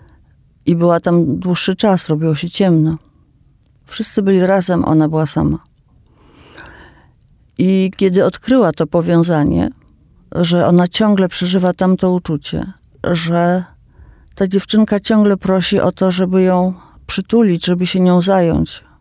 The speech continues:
żeby jej powiedzieć, że to nie twoja wina, że nikt cię nie odrzuca, że się zdarza przecież, że, że dziecko zapomni, bo się fajnie bawi.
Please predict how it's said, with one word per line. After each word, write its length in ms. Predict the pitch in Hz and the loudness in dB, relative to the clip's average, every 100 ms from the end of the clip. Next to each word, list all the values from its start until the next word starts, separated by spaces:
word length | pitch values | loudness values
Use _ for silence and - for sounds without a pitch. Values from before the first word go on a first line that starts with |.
| _ _ | _ _
żeby 260 | - 170 180 | -6 -2 0
jej 120 | 185 | 0
powiedzieć, 440 | 180 165 185 190 185 | 0 -2 -2 -2 -2
że 120 | 175 | -2
to 140 | 185 | 0
nie 180 | 180 175 | 0 0
twoja 320 | - 180 170 | -2 -2 0
wina, 380 | 175 190 175 170 - _ _ | 0 -2 -2 -4 -10 _ _
że 160 | 170 185 | -4 -2
nikt 220 | 190 - | -2 -2
cię 120 | 185 | 0
nie 140 | 185 | 2
odrzuca, 500 | 175 170 170 - 165 160 _ - - - - - | 0 -2 -6 -6 -8 -8 _ -20 -20 -20 -20 -20
że 80 | - | -10
się 160 | 180 196 | -2 0
zdarza 440 | 180 202 202 180 | 2 0 0 -2
przecież, 440 | - 160 - 160 160 | -4 -8 -6 -4 -4
że, 360 | 165 165 165 - - | -2 -2 -4 -8 -16
że 160 | - 170 | -8 -6
dziecko 320 | 170 170 - | -4 -6 -4
zapomni, 540 | 165 160 170 175 165 160 | -2 -2 0 2 2 2
bo 100 | 147 | -2
się 140 | - | -6
fajnie 340 | 160 160 160 | -2 2 2
bawi. 380 | 151 147 143 156 | 2 0 -2 -8